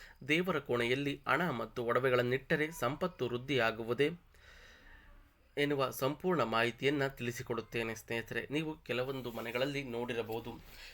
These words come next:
ಕೆಲವರು ಹಣ ಮತ್ತು ಒಡವೆಯನ್ನು ದೇವರ ಮುಂದೆ ಇಟ್ಟು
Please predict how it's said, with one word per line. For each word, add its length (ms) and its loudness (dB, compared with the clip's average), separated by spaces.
ಕೆಲವರು 380 0
ಹಣ 240 0
ಮತ್ತು 520 -2
ಒಡವೆಯನ್ನು 800 2
ದೇವರ 320 2
ಮುಂದೆ 240 -2
ಇಟ್ಟು 480 -4